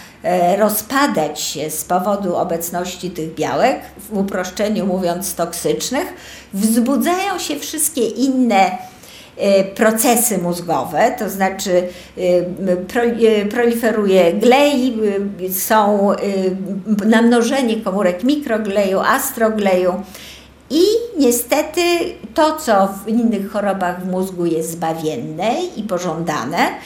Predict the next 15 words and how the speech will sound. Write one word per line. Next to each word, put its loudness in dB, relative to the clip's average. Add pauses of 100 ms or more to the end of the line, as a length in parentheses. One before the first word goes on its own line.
(200)
w -20
chorobie 2
Alzheimera 2
robi 0 (160)
dodatkową 2
krzywdę. -2
Mianowicie -2 (520)
ten 4
pobudzony 2
mikroglej, 2
który -2
chce -2
wyczyścić -2
toksyczne -8
białka, -4